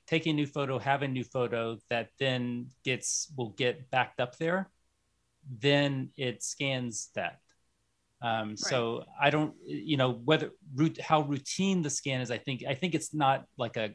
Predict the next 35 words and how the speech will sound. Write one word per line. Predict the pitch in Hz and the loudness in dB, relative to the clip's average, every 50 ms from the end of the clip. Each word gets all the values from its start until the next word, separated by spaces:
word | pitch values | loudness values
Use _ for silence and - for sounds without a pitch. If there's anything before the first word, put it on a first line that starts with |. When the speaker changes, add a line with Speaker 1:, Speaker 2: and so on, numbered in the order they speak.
| _ _ _ | _ _ _
Speaker 1:
like | 123 117 - - | -8 -8 -8 -8
a | 107 | -10
job | - - 123 113 113 107 98 | -6 0 2 2 2 2 -2
that | 107 107 | -8 -8
runs | 113 117 117 117 113 107 107 | -6 -6 -4 -4 -4 -6 -4
hourly | 104 107 104 110 107 104 104 98 | -2 0 0 0 0 -2 -4 -6
or | 98 104 | -4 -2
whatever. | 220 220 | 2 2
Speaker 2:
Right, | 214 202 180 | 2 2 2
Speaker 1:
I | 196 208 | -2 -2
think | 196 - | -2 -2
Speaker 2:
okay. | 175 139 | -2 0
Speaker 1:
it | 127 | 0
has | 123 - | -2 -2
Speaker 2:
It's | 123 | 0
Speaker 1:
more | 131 131 | 0 0
to | 123 117 | 0 0
Speaker 2:
just | - - | -2 0
Speaker 1:
do | 214 | 2
Speaker 2:
on, | 214 220 214 | 2 4 4
Speaker 1:
with | 220 214 208 202 - - | 2 2 0 -2 -2 -4
Speaker 2:
on | 202 208 196 | -4 -2 -2
upload. | 160 202 202 - 180 139 143 185 220 196 _ _ - | -2 -4 -6 -6 -8 -10 -8 -8 -8 -10 _ _ 4
Speaker 1:
on | 131 131 139 147 135 | 6 8 8 8 8
upload, | 127 117 - 123 113 104 104 - - | 4 2 2 0 -2 -2 -2 -2 -2
on | 117 123 127 135 135 | 0 2 2 2 2
the, | 135 131 139 - | 0 -2 -4 0
on | 135 135 131 135 | 2 2 2 2
syncing | 127 - - 151 135 117 - 113 101 95 104 107 _ _ _ _ _ _ - | 2 -2 -2 -2 -2 -2 -4 -8 -10 -10 -10 -14 _ _ _ _ _ _ -10
or | 117 110 | -8 -6
whatever, | 107 104 101 101 95 101 101 95 | -6 -4 -6 -6 -6 -6 -10 -8
that | 95 120 123 117 | -4 -4 -4 -4
Speaker 2:
Right. | 202 180 170 170 | -4 -6 -4 0
Speaker 1:
then | 127 127 127 127 120 117 - | 2 4 4 4 4 2 -2
it | - 110 107 - | -4 -6 -6 -6